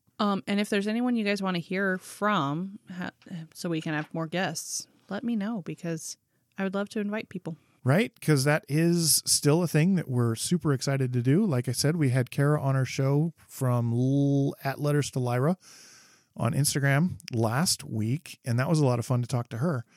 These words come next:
Speaker 2: As we dive into habits and as we dive into lessons, I,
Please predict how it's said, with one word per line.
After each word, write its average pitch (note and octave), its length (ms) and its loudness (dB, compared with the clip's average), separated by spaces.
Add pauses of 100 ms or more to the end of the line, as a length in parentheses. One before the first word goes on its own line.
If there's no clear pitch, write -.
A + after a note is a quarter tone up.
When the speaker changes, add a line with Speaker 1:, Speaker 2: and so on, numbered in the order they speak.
(680)
Speaker 2:
As C#3 260 4
we C#3+ 160 4
dive C#3 400 4
into D3 960 6 (680)
habits F#3+ 840 2 (100)
and G2 760 -4
as A#2 220 -4
we A2+ 120 -2
dive C3 380 2
into A#2+ 920 2 (460)
lessons, G3+ 960 2 (720)
I, - 80 -16